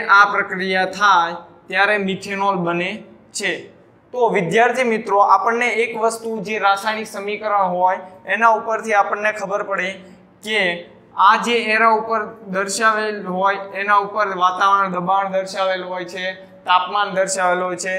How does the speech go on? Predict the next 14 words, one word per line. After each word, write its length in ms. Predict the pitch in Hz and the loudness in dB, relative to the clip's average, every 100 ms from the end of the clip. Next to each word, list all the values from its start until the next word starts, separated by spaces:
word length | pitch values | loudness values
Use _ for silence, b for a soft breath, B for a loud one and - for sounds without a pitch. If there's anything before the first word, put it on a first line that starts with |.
| 185 | -4
તેમજ 360 | 196 214 233 208 - 196 | -4 -2 -2 -4 -8 -10
ઉદ્દીપક 500 | 190 185 226 226 220 - - - | -8 -4 -4 -4 -6 -8 -18 -6
પણ 220 | 196 202 185 | -4 0 0
દર્શાવેલ 500 | 180 190 180 175 170 | 0 0 0 0 0
હોય 160 | 170 170 | 0 -2
છે. 120 | 170 156 | -8 -10
તો 120 | 180 175 | -6 0
રાસાયણિક 460 | 170 170 214 247 | 0 2 -2 -2
સમીકરણ 600 | 233 214 214 214 214 214 196 | -4 -6 -6 -6 -4 -4 -2
જ્યારે 240 | 196 202 202 | 0 0 0
આપણે 260 | 190 190 196 196 - - - _ _ _ _ _ | -2 -2 -4 -6 -14 -20 -20 _ _ _ _ _
એનો 180 | 175 202 208 | -4 2 4
અભ્યાસ 420 | 175 202 214 214 202 | 4 2 2 0 -2
કરીએ 320 | 208 196 | -2 -2